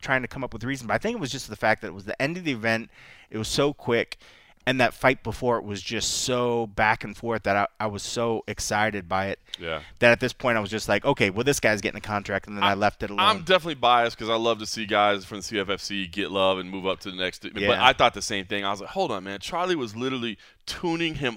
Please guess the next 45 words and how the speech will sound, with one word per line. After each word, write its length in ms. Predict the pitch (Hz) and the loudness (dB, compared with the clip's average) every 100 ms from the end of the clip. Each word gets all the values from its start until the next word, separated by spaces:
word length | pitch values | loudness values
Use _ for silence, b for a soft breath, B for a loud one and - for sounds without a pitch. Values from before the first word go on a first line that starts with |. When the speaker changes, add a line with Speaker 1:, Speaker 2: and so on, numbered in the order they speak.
| - | -4
Speaker 2:
up, 320 | 113 120 - | 0 0 0
man, 220 | 98 101 | -2 2
Speaker 1:
Yeah. 80 | 107 | 2
Speaker 2:
and 100 | 101 | 2
showing." 320 | - 254 285 B B - | 2 2 2 B B 0
And 100 | 170 | 2
I 80 | |
thought 240 | 269 226 139 | 6 4 4
showing 240 | 160 127 | 0 0
really 220 | 139 151 | 2 2
good 180 | 127 120 | 0 -2
patience, 400 | 139 151 120 104 | 0 0 -2 0
right? 180 | 131 107 B B | 0 0 B B
You 80 | 160 | -10
see 160 | - 190 | -4 -2
that 140 | 156 | -2
sometimes, 340 | 156 147 143 127 | -2 -2 -2 0
especially 280 | 147 139 | -4 -4
with 80 | 113 | -4
young 180 | 123 127 | -4 2
guys. 260 | 123 117 117 | 4 2 0
You 60 | |
know, 60 | 117 | -4
they 80 | 104 | -2
hurt 240 | 139 131 | -2 -2
somebody 420 | - 117 117 107 | -2 2 2 2
and 140 | 113 110 | -2 -2
they 80 | |
rush, 420 | 104 120 107 - - | 0 2 2 2 -2
right? 160 | 120 | 0
He 100 | 160 | 0
was 160 | 208 - | 0 0
Speaker 1:
Yeah. 40 | |
Speaker 2:
like, 80 | 104 | 0
"Whoa, 220 | 147 147 | 0 0
back 260 | 101 120 127 | 2 0 0
away, 400 | 131 123 123 117 b b | 0 4 4 2 b b
sprawl, 600 | - - 139 127 127 123 | -14 -6 2 6 8 6
hit, 260 | 104 131 110 | 2 -2 0
hit," 320 | 127 120 120 | 2 2 0
you 80 | 113 | -6
know, 100 | 101 | -6
landing 360 | 120 127 123 113 | -2 -2 -2 -4
big 180 | 120 - | -4 0
uppercuts. 640 | 113 120 - 117 113 | -2 -2 -2 0 0